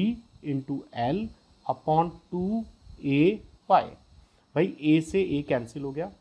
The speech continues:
तो फाइनल ये फॉर्मूला मिला, half of rho G L square upon Y। बस ये बेटा वैल्यू पुट करना है, तो हाफ, डेंसिटी का वैल्यू वन पॉइंट फ़ाइव, डेंसिटी का वैल्यू बेटा वन पॉइंट फ़ाइव, जी का वैल्यू टेन,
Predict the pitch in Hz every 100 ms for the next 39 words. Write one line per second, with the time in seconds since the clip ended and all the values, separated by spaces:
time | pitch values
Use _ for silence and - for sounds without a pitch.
0 | _ _ 156 165 156 180 208 208 170 170
1 | 170 170 190 - 151 147 165 185 160 143
2 | 170 - - 131 147 156 170 175 135 131
3 | 143 156 160 170 - - 127 139 139 -
4 | - 123 127 139 110 127 147 104 92 -
5 | - - _ 160 170 170 160 151 135 113
6 | 117 110 - 98 95 95 _ _ - 139
7 | 135 135 185 - _ - 139 147 147 160
8 | 175 180 170 170 190 196 - _ _ _
9 | _ _ _ - 135 147 156 156 185 208
10 | - _ - 120 98 - _ _ - -
11 | 127 127 127 151 160 160 156 160 180 156
12 | 123 113 127 147 - 101 87 - _ _
13 | _ - 113 151 151 170 165 175 185 -
14 | 123 107